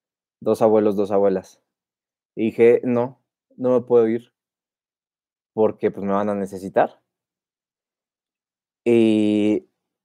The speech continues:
entonces pensé, "Se me van a morir, no, no, no puedo irme a Ciudad de México". ¿Por qué? Por la parte de mi papá, uno es médico y todavía no lo vacunan.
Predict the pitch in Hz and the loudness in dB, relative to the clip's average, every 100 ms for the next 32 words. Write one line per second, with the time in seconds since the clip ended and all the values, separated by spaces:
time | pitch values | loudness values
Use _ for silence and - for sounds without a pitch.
0 | _ _ _ _ _ _ _ _ _ _ | _ _ _ _ _ _ _ _ _ _
1 | - 113 117 110 123 113 - 127 117 131 | -6 -2 -2 0 -2 -2 -4 0 2 4
2 | 131 127 - - 110 104 120 123 113 120 | 4 4 0 -4 0 2 2 2 0 0
3 | 127 120 117 123 117 123 117 120 120 120 | -2 -4 -6 -6 -4 -4 2 2 2 -2
4 | 113 117 110 113 117 113 98 - _ _ | -2 0 0 -2 -6 -10 -12 -14 _ _
5 | _ _ _ _ - - 127 120 113 113 | _ _ _ _ 0 0 2 0 -2 -20
6 | _ _ - 117 117 120 127 160 139 117 | _ _ -6 -2 0 0 2 2 2 0
7 | 107 110 147 403 - _ - _ _ _ | -2 0 -2 -2 -16 _ -20 _ _ _
8 | _ 120 127 135 123 123 123 110 - - | _ -2 0 2 0 0 -2 -8 -8 -18
9 | 98 107 110 110 113 101 104 104 101 | -6 -4 -2 -2 -2 -4 -8 -10 -14